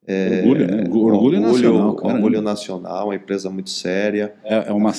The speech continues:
Speaker 2: é, é uma empresa, não tem ação aberta na
Speaker 1: Não,
Speaker 2: bolsa,
Speaker 1: não,
Speaker 2: é uma empresa de
Speaker 1: não,
Speaker 2: capital
Speaker 1: não.
Speaker 2: familiar. Então, Delino Gilson, é isso?
Speaker 1: Gilvan.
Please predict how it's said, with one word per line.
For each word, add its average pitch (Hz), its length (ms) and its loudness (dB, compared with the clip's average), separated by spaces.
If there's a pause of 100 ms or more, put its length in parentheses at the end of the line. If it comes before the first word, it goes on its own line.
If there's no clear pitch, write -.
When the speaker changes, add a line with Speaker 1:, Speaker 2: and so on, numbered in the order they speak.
(160)
Speaker 2:
é, 117 100 0
é 101 280 0
uma 110 140 2
empresa, 135 440 0
não 120 160 0
tem 127 180 -2
ação 117 320 -2
aberta 101 320 0
na 98 240 0
Speaker 1:
Não, 101 80 0
Speaker 2:
bolsa, 123 280 0
Speaker 1:
não, 82 60 0
Speaker 2:
é - 40 2
uma 117 80 0
empresa 107 380 -2
de 90 80 -2
Speaker 1:
não, 87 60 -6
Speaker 2:
capital 95 580 -6
Speaker 1:
não. 92 80 -10
Speaker 2:
familiar. 90 440 -8 (340)
Então, 120 160 4
Delino 120 920 4
Gilson, 90 760 -2
é 107 60 2
isso? 135 100 2
Speaker 1:
Gilvan. 135 640 2